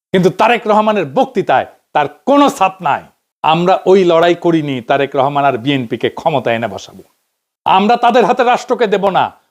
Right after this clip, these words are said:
কোনোভাবেই দেব না, যারা জুলাইকে বিশ্বাস করে না।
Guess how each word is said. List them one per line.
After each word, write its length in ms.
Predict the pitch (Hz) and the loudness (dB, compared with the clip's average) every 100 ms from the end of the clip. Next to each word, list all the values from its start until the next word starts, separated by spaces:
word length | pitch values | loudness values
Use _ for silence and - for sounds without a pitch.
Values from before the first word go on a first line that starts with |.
| _ | _
কোনোভাবেই 460 | 269 269 214 240 240 | 0 2 2 2 0
দেব 240 | 208 180 | 0 -2
না, 220 | 165 123 98 _ _ 160 | -2 -4 -6 _ _ 0
যারা 180 | 170 | 0
জুলাইকে 580 | 147 - 165 190 165 165 | 0 0 2 4 2 0
বিশ্বাস 400 | 139 - - - | -6 -8 -10 -10
করে 220 | - 95 | -14 -20
না। 80 | 76 | -20